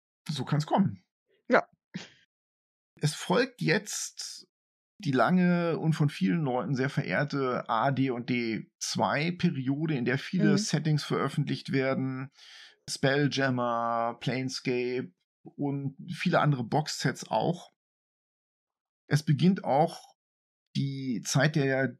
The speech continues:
Speaker 1: A D und D Computerspiele. Viele A D und D Computerspiele spielen in der Zeit, zum Beispiel Baldur's Gate eins passiert im Prinzip relativ kurz nach der Time of Troubles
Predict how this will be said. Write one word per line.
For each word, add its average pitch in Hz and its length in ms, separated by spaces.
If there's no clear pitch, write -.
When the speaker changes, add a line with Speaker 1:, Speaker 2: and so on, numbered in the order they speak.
Speaker 1:
A 123 260
D 143 220
und 139 200
D 131 480
Computerspiele. 180 800
Viele - 640
A 117 180
D 143 120
und 143 120
D 127 80
Computerspiele 147 800
spielen - 340
in - 60
der - 140
Zeit, 151 240
zum 156 80
Beispiel 131 300
Baldur's 151 540
Gate 123 260
eins 175 560
passiert 175 600
im 151 160
Prinzip 170 580
relativ 156 540
kurz 175 460
nach 143 120
der 135 120
Time 123 260
of - 120
Troubles 180 680